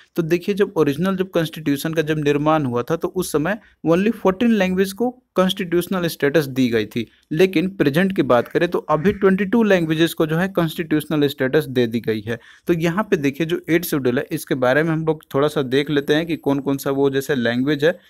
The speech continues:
जो कि एट शेड्यूल के अंदर में मेंशन किए गए हैं। तो इनमें से भी आपका क्वेश्चन पूछा जा सकता है।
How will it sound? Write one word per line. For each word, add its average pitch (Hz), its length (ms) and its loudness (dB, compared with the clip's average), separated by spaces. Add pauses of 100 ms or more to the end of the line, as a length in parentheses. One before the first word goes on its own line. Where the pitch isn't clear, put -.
(140)
जो 160 120 2
कि 220 460 -4
एट 190 140 4
शेड्यूल 185 280 0
के 180 100 0
अंदर 165 200 2
में 180 120 0
मेंशन 147 400 0
किए 131 280 2
गए 120 140 0
हैं। 131 140 -4
तो 185 220 0
इनमें 202 240 2
से 226 160 -2
भी 208 100 0
आपका 190 240 0
क्वेश्चन 185 380 0
पूछा 143 300 -2
जा 120 200 2
सकता 120 380 -4
है। 190 100 -4